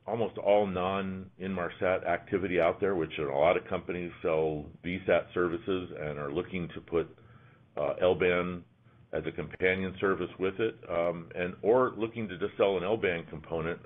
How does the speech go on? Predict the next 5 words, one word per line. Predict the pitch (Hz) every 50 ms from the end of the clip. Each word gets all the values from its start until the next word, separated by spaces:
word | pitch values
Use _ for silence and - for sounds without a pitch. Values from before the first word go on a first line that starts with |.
| - 78
um, | 78 73 73 73 73 71 73 73 - _ _ _ - 78
alone, | 76 80 98 117 107 90 85 82 82 80 - - - - - - - - _ _ _ _ -
are | 87 92
really | 95 117 117 113 104
using | 95 87 90 98 95 - 90 85 80 80 80 78